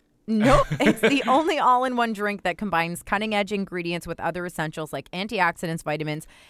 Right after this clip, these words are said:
Speaker 1: and other crucial nutrients. It basically, Coast flushes out toxins. It helps to flush them out,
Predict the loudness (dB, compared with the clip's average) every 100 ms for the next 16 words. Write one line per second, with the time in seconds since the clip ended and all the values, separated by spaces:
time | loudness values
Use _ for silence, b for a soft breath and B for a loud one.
0 | B -6 -2 -2 -2 -4 -8 -8 -6 -6
1 | -4 -6 -6 -8 -8 -12 B B 0 2
2 | 2 0 0 0 0 -4 0 2 0 -6
3 | -18 -6 0 0 0 2 0 2 2 2
4 | 0 -4 -4 -4 -2 0 0 -4 -4 0
5 | 0 0 0 2 2